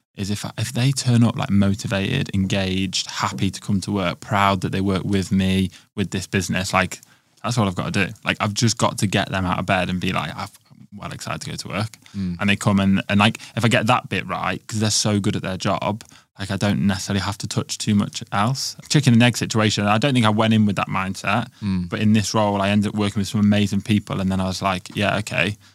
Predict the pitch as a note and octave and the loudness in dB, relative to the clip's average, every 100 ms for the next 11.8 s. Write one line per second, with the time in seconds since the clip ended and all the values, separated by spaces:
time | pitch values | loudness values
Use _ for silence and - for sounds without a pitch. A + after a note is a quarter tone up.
0 | _ - A2 A2 - _ - G2+ F#2 - | _ 0 2 2 -2 _ -4 -2 -2 -2
1 | F#2+ G2 F#2+ G#2 G#2 G2+ - G2 G2+ F#2+ | -2 0 0 2 4 2 0 -4 -2 2
2 | G#2 G2 F#2+ F2+ - F#2 - G2 G2 G#2 | 4 4 2 0 0 0 -2 -4 2 4
3 | G2+ F2+ - F#2+ F#2+ F#2+ G2 G2 G2 - | 4 2 0 -2 -2 -2 -2 -4 -6 -4
4 | F#2 F#2+ G2 F#2 - F#2 F#2+ F#2+ - - | -2 0 0 -2 -2 -2 0 -2 -2 -4
5 | G2 F2+ F#2 - F#2+ F#2 F#2 F#2 F2 F#2+ | -2 -2 -2 0 0 0 -2 -4 -2 0
6 | - - - - G#2 F#2 E2+ F#2+ F#2+ F#2 | 0 -4 -10 -8 -2 -2 -4 -2 0 2
7 | F#2+ F#2 F2+ F#2+ F#2 G2+ F#2+ F#2+ G2 G2 | 2 2 2 2 2 2 4 4 4 2
8 | F#2+ G2 - A2+ G2+ F#2 - _ - - | 0 -2 -2 -2 -2 -4 -12 _ -20 -20
9 | - _ - F#2+ F#2+ G2 G2+ G2+ G2 G2 | -20 _ -18 -10 -4 0 2 2 2 2
10 | F#2+ G#2+ F2 G2 F#2+ F#2+ - - F#2 G2 | 2 0 0 0 0 -2 -4 -2 -2 -2
11 | F#2+ F#2+ - G#2+ G2+ G2 G2 | 0 -2 -2 -2 0 0 -4